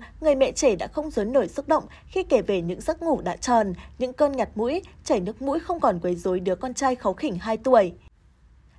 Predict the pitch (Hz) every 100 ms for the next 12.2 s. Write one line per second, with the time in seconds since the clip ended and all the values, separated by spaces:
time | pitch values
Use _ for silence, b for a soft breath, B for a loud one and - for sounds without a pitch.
0 | - 240 220 240 311 233 196 233 - 220
1 | 220 285 B 349 349 339 247 - 202 185
2 | 190 214 254 220 180 190 233 - B B
3 | - 359 359 370 349 339 208 185 185 214
4 | 170 175 175 254 B - 339 330 330 330
5 | 330 311 240 170 - 247 269 - - 208
6 | 214 330 B - 254 247 294 294 285 277
7 | 285 269 262 B - 254 349 220 - 330
8 | 294 - 214 202 220 196 180 185 220 196
9 | 170 196 208 311 B B 294 277 277 349
10 | 370 339 277 - 233 226 262 262 233 B
11 | - 240 254 339 240 220 170 - 240 -
12 | 285 269